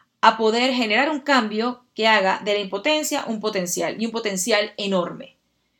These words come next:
Sabiendo esto, ante el momento de frustración o molestia, hazte amiga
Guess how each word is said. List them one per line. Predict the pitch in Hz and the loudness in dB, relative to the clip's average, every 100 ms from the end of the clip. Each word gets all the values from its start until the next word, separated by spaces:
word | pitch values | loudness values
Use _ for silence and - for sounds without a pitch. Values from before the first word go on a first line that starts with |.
| _ | _
Sabiendo | - 220 285 339 294 | 0 2 2 2 4
esto, | 180 175 - 185 | 4 2 -2 0
ante | 208 202 202 | 0 0 0
el | |
momento | 196 247 269 | 2 0 2
de | 269 | 0
frustración | 254 214 190 190 233 233 | 0 -2 -2 -2 -2 -2
o | - 190 | 0 0
molestia, | 180 185 302 - - 175 208 254 _ _ _ - | 0 2 0 0 -4 -2 -2 -6 _ _ _ -4
hazte | - - | -2 0
amiga | 339 427 349 190 - | -2 -2 0 0 -2